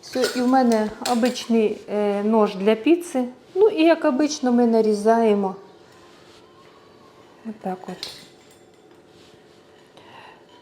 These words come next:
Е, красиво, коли є спеціальний такий різачок із зубчиками, но у мене його немає, я ще його собі не купила. Не знаю, коли я його собі куплю. Просто я не бачила такого, як мені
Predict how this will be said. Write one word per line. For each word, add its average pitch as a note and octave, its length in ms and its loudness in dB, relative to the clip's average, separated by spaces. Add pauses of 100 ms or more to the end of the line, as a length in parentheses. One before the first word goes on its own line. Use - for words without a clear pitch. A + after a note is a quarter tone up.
(200)
Е, G3+ 200 -6
красиво, A#3+ 480 2
коли A#3 300 4
є A3 160 4
спеціальний C#4 720 4
такий A3+ 340 -2
різачок G#3 640 0
із G#3+ 120 -2
зубчиками, G#3 840 -2 (100)
но A#3 180 0
у A#3 120 0
мене A3+ 340 2
його G#3 260 -2
немає, F#3+ 420 -4
я A3 140 -2
ще A3 200 -8
його G3 180 -6
собі G3 340 -8
не A3+ 280 -2 (140)
купила. G#3+ 540 -4 (1040)
Не A3 100 -8
знаю, A3 380 -2
коли G3+ 160 -6
я G3+ 60 -4
його G3+ 160 -8
собі G#3 280 -14
куплю. C4+ 440 -8 (1400)
Просто B3 260 -4
я B3+ 260 2
не A3+ 140 2
бачила A3+ 500 -2
такого, A3 400 -4
як G#3+ 180 -2
мені G#3 360 -2